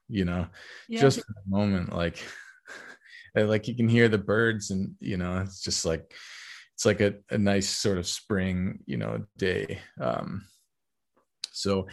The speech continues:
Speaker 1: and that was nice, especially because when I got, uh, here from,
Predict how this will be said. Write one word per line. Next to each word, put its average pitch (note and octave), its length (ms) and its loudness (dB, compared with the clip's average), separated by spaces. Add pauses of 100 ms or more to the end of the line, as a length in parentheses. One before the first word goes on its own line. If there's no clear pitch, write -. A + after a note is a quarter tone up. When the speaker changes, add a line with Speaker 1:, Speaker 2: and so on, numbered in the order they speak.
(160)
Speaker 1:
and A#2 100 4
that A#2+ 140 8
was G#2 160 6
nice, G#2+ 340 4 (220)
especially A2+ 480 4
because F#2+ 640 0 (920)
when G2+ 360 4
I G2 180 2
got, G2 460 4 (280)
uh, E2+ 200 0
here F2+ 600 0 (320)
from, D#2 760 -2